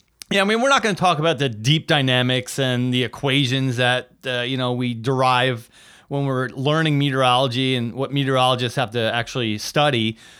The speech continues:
to, uh, get their degree. But, you know, more the stuff that folks see every day,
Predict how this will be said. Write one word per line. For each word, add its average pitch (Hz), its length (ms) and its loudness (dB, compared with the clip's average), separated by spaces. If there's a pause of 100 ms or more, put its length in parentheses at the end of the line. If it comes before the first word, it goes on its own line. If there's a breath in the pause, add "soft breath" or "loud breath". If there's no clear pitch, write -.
(140 loud breath)
to, 123 320 0
uh, 113 220 0 (240)
get - 200 -4
their 139 100 -2
degree. 131 460 0
But, 147 200 0
you 220 60 -2
know, 220 120 2
more 269 220 2
the 311 80 -2
stuff 190 280 -2
that 160 140 0
folks 165 280 -2
see 151 120 0
every 147 200 0
day, 127 420 2